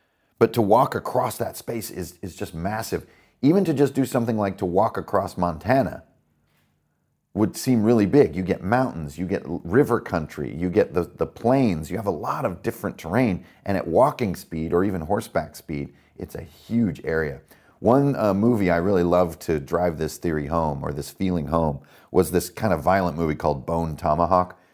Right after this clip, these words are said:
which, beware of this movie, there's some pretty graphic violence in it, but it's this Wild West setting where they have to ride their horses out,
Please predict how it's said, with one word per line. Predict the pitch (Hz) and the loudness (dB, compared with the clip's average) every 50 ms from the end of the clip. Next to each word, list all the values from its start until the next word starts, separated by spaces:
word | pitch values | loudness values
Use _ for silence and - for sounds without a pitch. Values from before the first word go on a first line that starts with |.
| _ _ | _ _
which, | - - 98 - - - - _ - - | -2 -2 -2 -2 -4 -18 -20 _ 0 6
beware | 120 139 147 127 127 127 123 | 6 8 8 8 8 8 8
of | 113 101 | 6 4
this | 95 90 - | 2 0 0
movie, | 104 101 98 85 85 | 2 2 2 4 4
there's | 82 82 87 85 - | 4 4 2 2 0
some | - 90 85 | -4 -8 -4
pretty | - 110 95 | -2 -2 -2
graphic | 80 73 87 90 90 90 87 - 78 - | 0 2 2 2 2 2 0 -2 -8 -4
violence | - 82 85 90 90 80 78 73 - 82 | -2 0 0 2 2 0 -2 -4 -4 -4
in | 76 | -4
it, | 73 69 - | -4 -6 -2
but | - 85 85 - - - - - - _ _ _ _ _ _ _ - | 0 0 0 0 0 -6 -20 -20 -20 _ _ _ _ _ _ _ 0
it's | 104 - - - | 0 0 0 2
this | - 117 110 - | 2 2 2 4
Wild | - 113 131 147 151 123 | 4 6 8 8 6 4
West | 107 113 120 117 - | 2 0 -2 -4 -6
setting | - - 104 92 92 90 87 | -4 -4 -2 -2 -2 -2 -2
where | 85 90 92 90 90 | 0 0 2 2 2
they | 87 87 | 2 0
have | 90 101 104 - | 0 -2 -4 -4
to | - 87 | -4 -4
ride | 80 90 92 113 113 107 95 87 80 78 73 - | -2 0 2 4 4 6 4 4 0 -2 -4 -2
their | 82 80 | -2 0
horses | 76 92 123 139 - - 87 78 | 0 0 0 -2 0 -2 -2 0
out, | 87 82 78 76 73 - | 0 2 2 0 0 -4